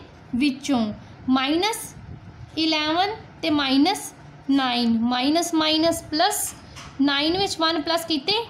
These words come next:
ਟੈਨ, ਵਨ ਚ ਵਨ ਪਲੱਸ ਕੀਤਾ, ਟੂ। ਇਲੈਵਨ ਵੱਡਾ ਟਰਮ ਡਿਜਿਟ ਆ, ਉਹਦੇ ਨਾਲ ਕਿਹੜਾ ਸਾਈਨ? ਮਾਈਨਸ ਦਾ। ਸਾਡਾ ਕਿੰਨਾ ਆਨਸਰ ਆਇਆ? ਮਾਈਨਸ ਟਵੈਂਟੀ ਸਾਡੇ ਕੋਲ ਕੀ ਆਇਆ?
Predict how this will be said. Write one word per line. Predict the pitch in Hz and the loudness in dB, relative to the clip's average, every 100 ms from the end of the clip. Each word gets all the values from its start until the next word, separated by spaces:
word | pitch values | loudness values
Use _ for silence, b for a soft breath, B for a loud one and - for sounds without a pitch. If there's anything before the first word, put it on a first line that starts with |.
| - - - | -12 -14 -4
ਟੈਨ, | 254 220 208 190 B B B 220 | -2 0 -2 -6 B B B -2
ਵਨ | 269 320 330 | 0 0 0
ਚ | 370 | 0
ਵਨ | 349 359 | 0 0
ਪਲੱਸ | 330 349 349 | 0 -2 -2
ਕੀਤਾ, | 339 339 403 | -4 0 0
ਟੂ। | 392 - 254 220 - B B - | -2 -2 0 0 -4 B B -2
ਇਲੈਵਨ | 285 277 294 339 | 0 2 0 2
ਵੱਡਾ | 339 311 262 269 | 2 2 0 -2
ਟਰਮ | 320 339 370 311 254 | 0 2 2 0 0
ਡਿਜਿਟ | 294 254 381 | 2 2 2
ਆ, | 381 359 | 2 2
ਉਹਦੇ | 302 302 | 0 0
ਨਾਲ | 349 349 | 0 0
ਕਿਹੜਾ | 339 302 | 0 -2
ਸਾਈਨ? | 330 330 349 339 | 0 0 0 2
ਮਾਈਨਸ | 277 240 247 247 | 2 2 0 0
ਦਾ। | 226 233 226 B B | 0 -2 -4 B B
ਸਾਡਾ | 302 285 330 | -4 -2 -2
ਕਿੰਨਾ | 330 311 311 349 | 0 2 2 2
ਆਨਸਰ | 349 311 320 | 2 0 0
ਆਇਆ? | 285 269 349 | 0 0 2
ਮਾਈਨਸ | 349 294 269 247 262 349 440 | 2 4 4 2 2 2 0
ਟਵੈਂਟੀ | - 294 262 254 277 320 | -4 -2 2 2 0 -2
ਸਾਡੇ | 311 262 262 | -2 -2 -2
ਕੋਲ | 269 285 | -2 -2
ਕੀ | 285 277 | 0 0
ਆਇਆ? | 294 277 | 0 0